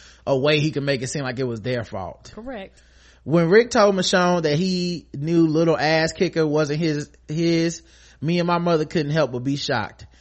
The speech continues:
Speaker 1: Everyone had always joked that he was not the father, but to hear him say it took us by surprise. Finally,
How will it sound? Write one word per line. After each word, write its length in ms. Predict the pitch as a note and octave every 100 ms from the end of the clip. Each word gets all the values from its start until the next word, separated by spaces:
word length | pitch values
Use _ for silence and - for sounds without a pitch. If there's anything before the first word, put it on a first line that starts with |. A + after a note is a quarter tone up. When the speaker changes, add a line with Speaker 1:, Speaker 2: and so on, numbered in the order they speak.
| _ _
Speaker 1:
Everyone 480 | D#3+ G3 F#3+ F#3 F3+
had 180 | F3+ D3
always 400 | D#3 D#3+ D#3+ D3+
joked 220 | D#3 D3
that 80 | C3+
he 100 | D3
was 120 | C#3
not 220 | C3+ C3 C3
the 60 |
father, 340 | - C3+ B2 A2+
but 200 | B2 A#2+
to 100 | B2
hear 200 | F3 E3+
him 100 | E3+
say 360 | - E3 E3 E3
it 140 | - - _
took 220 | - D#3+
us 100 | D3+
by 140 | C#3+ C#3+
surprise. 640 | D3 - A2+ G#2 F2+ - -
Finally, 640 | _ D#3 F3+ F3+ F3+ F#3